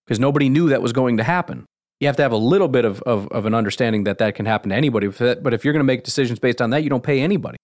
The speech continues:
Stupid to pay David Bakhtiari. He didn't even play. He got hurt. He didn't play last year in the, in the playoffs 'cause he got hurt, and he missed the entire next year as a result. You shouldn't have paid him all that money. So look, I know nobody's gonna listen to me because everybody's favorite thing to do is to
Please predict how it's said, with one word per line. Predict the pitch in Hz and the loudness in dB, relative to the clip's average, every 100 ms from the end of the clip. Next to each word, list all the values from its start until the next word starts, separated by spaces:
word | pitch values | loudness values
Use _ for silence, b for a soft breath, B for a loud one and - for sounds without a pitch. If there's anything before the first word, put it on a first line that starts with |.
| - | -6
Stupid | - - 143 143 | -2 0 0 0
to | |
pay | 127 143 | 0 0
David | 131 131 127 | 0 0 0
Bakhtiari. | 135 - 135 165 123 | 0 0 0 2 0
He | 98 | -2
didn't | 135 | 0
even | 139 139 | 0 0
play. | - 170 | 0 0
He | 104 | 2
got | 120 | 0
hurt. | 156 160 - _ _ _ | 2 0 -4 _ _ _
He | - 135 | -2 0
didn't | 147 | 2
play | 120 147 123 | 2 0 2
last | 107 135 160 - | 2 0 0 0
year | 117 | 2
in | 113 | 2
the, | 110 | 0
in | 113 113 | -2 -2
the | |
playoffs | - 160 147 - | 0 2 2 0
'cause | 107 | -2
he | |
got | 104 98 | -2 -2
hurt, | 117 147 | -2 0
and | |
he | 151 | 2
missed | 147 143 | 0 2
the | 147 | 0
entire | 135 143 147 | 0 0 2
next | 143 139 - | 0 -2 0
year | 151 | 0
as | 147 | 2
a | 147 | 0
result. | 156 180 143 85 _ _ _ - | 0 0 -2 -6 _ _ _ -8
You | |
shouldn't | - 127 | -4 -2
have | - | 0
paid | 113 | 0
him | 101 | 0
all | 98 | -2
that | 95 95 | -2 -4
money. | 98 120 165 - _ _ _ _ - | -2 -2 -4 -8 _ _ _ _ -2
So | 170 | 0
look, | 139 139 | 2 2
I | 180 | 2
know | 185 | 2
nobody's | 151 143 139 127 | 2 2 2 2
gonna | 127 | 2
listen | 117 117 127 | 2 2 0
to | 110 | 0
me | 117 110 | 0 0
because | 120 117 | 0 0
everybody's | 120 127 127 117 - | 0 0 0 0 0
favorite | 135 113 - | 0 0 -2
thing | 127 110 | -2 -2
to | 107 | 0
do | 113 110 | 2 0
is | 101 | 0
to | 107 | -6